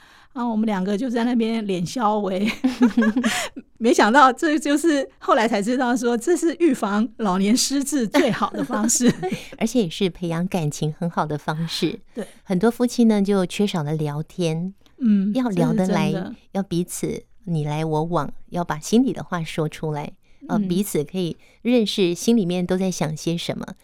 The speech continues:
Speaker 2: 就要透过聊天嘛。
Speaker 1: 对。嗯哼。
Speaker 2: 嗯，现在是赖来赖去，但是也不见得说心里的话真的都可以说出来。
Speaker 1: 对。
Speaker 2: 好，那，那晶晶
Speaker 1: 嗯。
Speaker 2: 小时候也没有做过任何的积极治疗咯？
Speaker 1: 对。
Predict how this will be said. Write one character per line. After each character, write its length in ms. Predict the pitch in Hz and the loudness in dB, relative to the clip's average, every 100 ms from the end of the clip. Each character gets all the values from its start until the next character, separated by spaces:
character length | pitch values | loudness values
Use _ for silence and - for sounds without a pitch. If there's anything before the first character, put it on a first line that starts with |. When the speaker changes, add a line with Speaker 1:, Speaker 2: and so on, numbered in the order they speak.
| _ | _
Speaker 2:
就 120 | - | 2
要 60 | 226 | 2
透 200 | 220 214 | 2 2
过 160 | 190 175 | 2 0
聊 240 | 151 151 | -2 -6
天 240 | - 165 | -6 -4
嘛。 160 | 151 151 | -4 -6
Speaker 1:
对。 80 | - - | -8 -2
嗯 220 | 220 202 | 0 2
哼。 120 | 196 | 2
Speaker 2:
嗯， 220 | 185 185 - _ | 2 0 -6 _
现 160 | - 269 | 0 2
在 80 | |
是 180 | 262 247 | 4 4
赖 180 | 240 262 | 4 4
来 140 | 190 170 | 4 2
赖 200 | 202 180 | 2 0
去， 300 | - 185 165 | -2 -4 -2
但 180 | 196 | 0
是 160 | 208 214 | 0 0
也 100 | 165 | -2
不 140 | 160 180 | -4 -2
见 200 | 214 202 | 0 2
得 80 | 165 | 0
说 300 | - 170 180 _ _ | 0 -2 -2 _ _
心 220 | - 214 | -2 2
里 100 | 202 | 2
的 100 | 139 | 0
话 220 | 147 180 | -4 -4
真 160 | 160 180 | -2 -2
的 100 | 170 - | -2 -4
都 100 | 180 | -6
可 140 | 175 156 | -6 -8
以 80 | |
说 240 | 156 - 160 | -8 -6 -6
出 240 | - 165 | -4 -6
来。 260 | 151 131 - - | -6 -8 -12 -12
Speaker 1:
对。 320 | 202 - - 254 196 _ - | -8 -8 -8 -16 -20 _ -20
Speaker 2:
好， 320 | - 170 175 | -14 -6 0
那， 220 | 220 269 277 | 2 2 -2
那 100 | 311 | -4
晶 240 | - 285 | 0 0
晶 220 | 277 294 | 0 -2
Speaker 1:
嗯。 60 | 294 _ _ - | -4 _ _ -6
Speaker 2:
小 220 | 214 190 | -2 0
时 160 | 170 202 | 0 -2
候 300 | 262 294 233 _ | 2 2 2 _
也 180 | - 190 | -2 0
没 120 | 170 | 4
有 140 | 277 220 | 4 4
做 220 | - 220 | 4 2
过 180 | 202 196 | 4 2
任 200 | 226 214 | 4 4
何 120 | 180 | 2
的 140 | 151 | 0
积 340 | 170 - 202 202 | -2 -2 0 0
极 280 | - 147 151 | -2 -6 -6
治 220 | - 175 | -2 -2
疗 280 | 156 135 143 | 0 -4 -4
咯？ 280 | 147 147 156 | -4 -6 -6
Speaker 1:
对。 440 | 202 170 - - | -4 -4 -6 -12